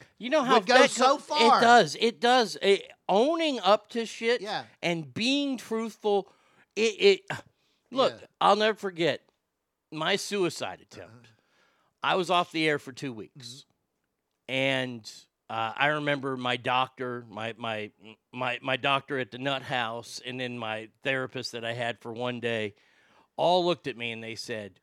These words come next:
Speaker 1: "Do not talk about this on the show."
Speaker 2: Why?
Speaker 1: And, and
Speaker 2: Is that not part of therapy?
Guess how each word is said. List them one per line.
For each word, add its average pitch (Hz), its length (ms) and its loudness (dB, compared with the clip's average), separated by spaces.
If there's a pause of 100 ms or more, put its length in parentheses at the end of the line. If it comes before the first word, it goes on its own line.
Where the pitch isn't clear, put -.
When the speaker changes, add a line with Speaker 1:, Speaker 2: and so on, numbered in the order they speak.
(260)
Speaker 1:
"Do 104 100 -14
not 113 300 -10
talk 113 260 -8
about 92 280 -18
this - 200 -20
on 90 160 -20
the 90 80 -20
show." 82 220 -18 (1000)
Speaker 2:
Why? 131 240 -14 (260)
Speaker 1:
And, 135 300 0
and 127 180 -6
Speaker 2:
Is 135 100 -10
that 185 180 -4
not 170 220 -6
part 160 180 -8
of - 60 -16
therapy? 160 380 -14